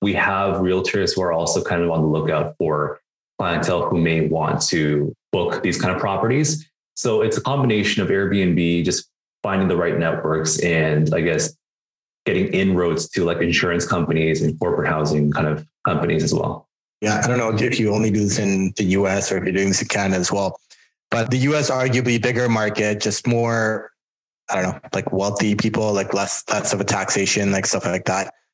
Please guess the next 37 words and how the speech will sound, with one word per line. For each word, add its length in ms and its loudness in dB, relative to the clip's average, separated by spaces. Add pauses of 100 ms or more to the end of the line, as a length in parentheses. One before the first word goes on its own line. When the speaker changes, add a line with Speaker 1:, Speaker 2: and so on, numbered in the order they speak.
Speaker 2:
um, 100 -2
higher 200 -2
disposable 440 -2
income 280 0
and 120 -2
so 180 -2
on. 160 0 (520)
Is 160 2
this 140 2
a 60 0
strategy 460 0
that 160 2
really 220 2
works 380 0
in 100 0
a 80 0
large 340 0
market 340 -2
like 300 -2
the 120 0
U 200 2
S, 220 0
or 320 0
is 220 0
it 80 2
actually 320 0
something 260 2
that 120 0
people 220 -2
could 160 -6 (160)
properly 480 -2
implement 560 0
in 240 0
Canada? 580 -2
'Cause 220 0
it's 140 -2
like 160 -4